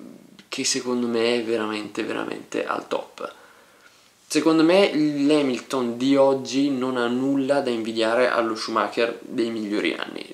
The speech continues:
Sono entrambi piloti fortissimi, entrambi piloti che sanno fare la differenza.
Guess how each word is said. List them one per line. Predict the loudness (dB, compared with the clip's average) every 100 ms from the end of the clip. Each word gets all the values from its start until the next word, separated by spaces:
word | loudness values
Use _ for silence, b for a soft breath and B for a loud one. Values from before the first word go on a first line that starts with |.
| -18 -6
Sono | -4 -2
entrambi | -2 -2 -2 -2
piloti | -2 -4 -4
fortissimi, | -12 -6 -6 -6 -4 -2 0 0 0
entrambi | -4 -4 -4
piloti | 0 0 0 -2 -12
che | -8
sanno | -4 -2 -2 -2
fare | -2 0 2
la | 0
differenza. | -4 -4 -2 -2 -4 0 0